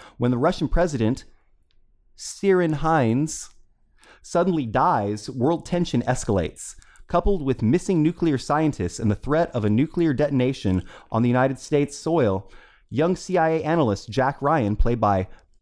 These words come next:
Ben Affleck, must uncover who is behind the conspiracy. Now, um, despite Ben Affleck's smarminess, this is actually a pretty decent reboot, if there is such a thing.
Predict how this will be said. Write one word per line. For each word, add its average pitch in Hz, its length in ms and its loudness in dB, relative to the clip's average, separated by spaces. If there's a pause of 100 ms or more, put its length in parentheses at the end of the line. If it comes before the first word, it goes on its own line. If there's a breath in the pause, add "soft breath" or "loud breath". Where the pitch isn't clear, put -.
Ben 123 200 2
Affleck, 110 640 -2 (340 loud breath)
must 127 220 -2
uncover 170 460 0
who 202 320 -2
is 208 160 -2
behind 143 640 -2
the - 120 -8
conspiracy. 101 760 0 (260 loud breath)
Now, 131 440 0
um, 123 520 0 (440 soft breath)
despite 151 800 -2 (460)
Ben 131 180 2
Affleck's 127 680 -2
smarminess, 135 760 0 (260)
this 165 120 -6
is 170 100 -4
actually 185 340 0
a 123 60 0
pretty 147 260 0
decent 117 680 0
reboot, 92 500 0
if - 120 -6
there 98 120 2
is 95 140 2
such - 200 -4
a 87 60 -6
thing. - 340 -10